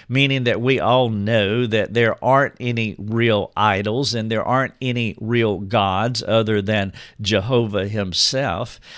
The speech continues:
And we know that we have freedom to eat meat, and it just isn't a big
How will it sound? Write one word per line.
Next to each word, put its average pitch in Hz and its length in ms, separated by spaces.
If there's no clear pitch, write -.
And 127 180
we 139 160
know 120 460
that 131 160
we 110 160
have 98 200
freedom 113 540
to - 220
eat 120 260
meat, 107 460
and 107 160
it 98 120
just 120 460
isn't 123 460
a 113 200
big 113 540